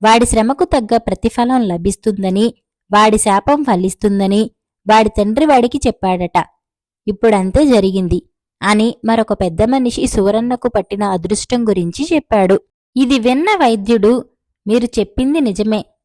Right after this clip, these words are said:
సూరన్నకు నేను చాలా అన్యాయం చేశాను. ఇప్పుడు వాడికి నా కూతుర్నిచ్చి పెళ్లి చేసి నా పాపం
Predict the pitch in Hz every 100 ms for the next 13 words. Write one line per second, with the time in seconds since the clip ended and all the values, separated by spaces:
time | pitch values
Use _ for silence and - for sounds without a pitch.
0 | _ - 254 294 320 311 311 247 214 208
1 | 214 196 240 294 226 208 208 202 190 185
2 | 185 175 - _ _ _ - 226 - 262
3 | 254 226 208 202 240 214 190 - 240 311
4 | 302 277 - 233 180 180 190 220 - 359
5 | 311 _ - 214 220 214 202 247